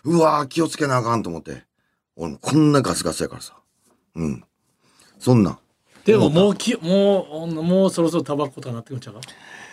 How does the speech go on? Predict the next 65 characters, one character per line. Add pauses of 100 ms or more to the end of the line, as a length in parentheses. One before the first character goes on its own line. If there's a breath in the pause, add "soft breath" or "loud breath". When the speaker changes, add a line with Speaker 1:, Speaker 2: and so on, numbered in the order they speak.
(420 loud breath)
Speaker 1:
な
っ
て
く
れ
よ
な。
で
も、
う
ー
ん、
タ
バ
コ
は
ち
ょ
っ (100)
と
吸
い
た
い
な。
う
ん、
酒、 (340)
酒
全
然
や
め
ん
ね
ん
け
ど
な。 (180 loud breath)
う
ん。 (260)
だ-、
Speaker 2:
だ
か
ら、
Speaker 1:
ど
っ
ち
か
や
め
な
あ
か
ん
っ
て
な
っ
た
ら
酒
や
め
る。